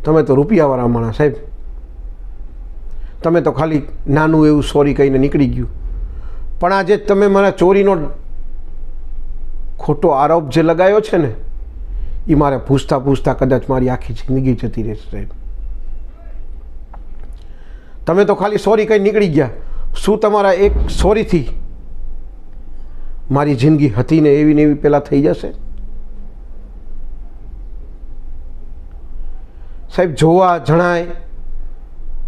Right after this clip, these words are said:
શું કરો છો, સાચો છે કે ખોટો છે. તમે ખાલી મને ગાડીનું ધ્યાન રાખવા કહી ગયા હતા, તમે મને શું રૂપિયા દઈ ગયા હતા કે, "આ ગાડીનું ધ્યાન રાખજે, બસો પાંચસો રૂપિયા"?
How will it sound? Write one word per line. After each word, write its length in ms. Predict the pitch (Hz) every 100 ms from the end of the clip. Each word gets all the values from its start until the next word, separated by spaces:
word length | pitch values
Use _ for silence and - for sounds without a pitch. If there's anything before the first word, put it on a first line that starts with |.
| - -
શું 300 | - 170 175
કરો 260 | 170 156 147
છો, 340 | - 151 131 - - - - - - - - - -
સાચો 340 | 147 147 165 156
છે 160 | 151
કે 100 | 143
ખોટો 340 | - 156 165 139
છે. 280 | - 139 - - - - - - - - - - - - - - - -
તમે 240 | 180 226
ખાલી 320 | 220 202 214
મને 240 | 220 214 208
ગાડીનું 440 | 185 185 196 196
ધ્યાન 280 | 143 175 175
રાખવા 300 | 170 165 165
કહી 200 | - 151
ગયા 220 | 139 139
હતા, 200 | 127 127 - - - - -
તમે 180 | 165 175
મને 200 | 170 165
શું 180 | 170
રૂપિયા 300 | 151 156 190
દઈ 160 | 208 220
ગયા 160 | 190 220
હતા 160 | 233 - - - - - - - - -
કે, 80 | 170
"આ 60 |
ગાડીનું 420 | 165 175 185 185 156
ધ્યાન 260 | 156 170
રાખજે, 360 | 165 165 165 190 - - - - 156
બસો 220 | 156 180
પાંચસો 360 | 170 180 180
રૂપિયા"? 300 | 180 165 175